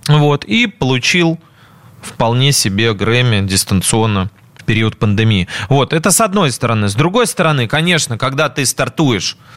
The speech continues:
скажем так, в тридцати метрах впереди от того, кто за тобой, и у тебя равные возможности по таланту, все-таки тебе попроще. Прав, э, Гарик Мартиросян, который говорит, что не купишь, э, любовь зрителей ни за какие деньги, не купишь.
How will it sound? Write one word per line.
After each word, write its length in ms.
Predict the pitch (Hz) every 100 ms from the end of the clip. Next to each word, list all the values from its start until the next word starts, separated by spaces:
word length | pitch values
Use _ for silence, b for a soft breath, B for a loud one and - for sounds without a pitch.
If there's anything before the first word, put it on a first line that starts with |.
| B
скажем 400 | - 143 120 127
так, 240 | 135 120
в 80 | -
тридцати 420 | 151 156 - -
метрах 460 | 160 139 131 101 - -
впереди 540 | - 147 139 143 120 107
от 180 | 95
того, 260 | - 123 120
кто 320 | - 117 107
за 180 | 101 127
тобой, 460 | 135 151 220 214 202 b b -
и 100 | 139
у 80 | 143
тебя 480 | - 143 147 117 -
равные 640 | 120 156 139 113 107 98
возможности 640 | 110 127 127 117 104 98 -
по 140 | -
таланту, 560 | 147 147 202 208 113 - B B
все-таки 340 | - 196 196 -
тебе 160 | 151
попроще. 680 | 143 151 143 120 - - 90 - - -
Прав, 300 | - 196 127 -
э, 840 | - 107 104 104 104 101 101 98 98
Гарик 360 | 98 135 127 113
Мартиросян, 600 | 117 123 160 170 233 190
который 320 | 135 143 131
говорит, 360 | 117 123 143 117
что 200 | - 123
не 140 | 135
купишь, 480 | 147 170 117 98 -
э, 140 | 101
любовь 320 | 107 117 117 -
зрителей 460 | 101 123 175 139
ни 100 | 113
за 120 | 107 110
какие 260 | 120 139
деньги, 300 | 120 127 98
не 160 | 98 139
купишь. 420 | - - 90 -